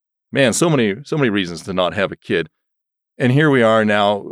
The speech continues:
s-, looking at kids, and, and, and the push is coming from adults who fear death and fear covid to push it on to kids that, that,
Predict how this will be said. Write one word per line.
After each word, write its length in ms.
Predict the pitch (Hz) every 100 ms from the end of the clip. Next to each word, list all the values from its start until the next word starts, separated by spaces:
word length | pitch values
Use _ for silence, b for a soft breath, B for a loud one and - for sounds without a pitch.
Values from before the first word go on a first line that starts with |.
| 101
s-, 340 | 113 - - -
looking 280 | 117 120
at 120 | 101 -
kids, 300 | 113 101 92
and, 200 | 95 104
and, 280 | 104 104 -
and 140 | 120 117
the 60 |
push 560 | - - 196 113 - - _ _ _ _ _ _ _
is 240 | 120 104
coming 600 | - - 170 113 98 98 107 _ _ _ _ _
from 200 | 127 104
adults 680 | 90 143 98 113 - - - _ _ _ _
who 120 | - 101
fear 680 | - - 131 131 123 120
death 400 | 110 90 87 85
and 120 | 92 85
fear 260 | - 101
covid 440 | - 113 92 85 92 _ _ _ _ _ _ -
to 120 | 117
push 260 | - 143 135
it 80 |
on 160 | 107 101
to 60 | 92
kids 460 | - 117 90 73
that, 140 | 82 - _
that, 200 | -